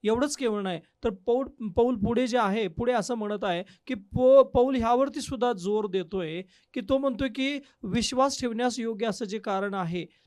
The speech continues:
ते म्हणजे सत्याच्या वचनावरती आधारलेले ते कारण आहे. कारण जेवढे लोक सत्याच्या वचनावरती विश्वास ठेवतील, तेवढे काय होतील की ते त्याच्यामध्ये, सत्यामध्ये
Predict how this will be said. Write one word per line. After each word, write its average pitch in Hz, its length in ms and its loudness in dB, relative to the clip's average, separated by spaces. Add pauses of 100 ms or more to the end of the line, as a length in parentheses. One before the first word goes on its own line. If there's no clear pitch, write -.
(120)
ते 254 100 2
म्हणजे 226 320 -2
सत्याच्या 202 800 -8
वचनावरती 185 1000 -8
आधारलेले 196 640 -2
ते 190 140 -6
कारण 165 380 -6
आहे. 147 240 -12 (360)
कारण 185 120 -6
जेवढे 208 340 2
लोक 226 220 0
सत्याच्या 208 460 -6
वचनावरती 196 480 -6
विश्वास 190 520 -4
ठेवतील, 170 420 -8 (380)
तेवढे 208 220 2
काय 202 160 -4
होतील 202 380 -4 (380)
की 226 60 -8
ते 214 220 0
त्याच्यामध्ये, 196 520 -6
सत्यामध्ये 170 600 -6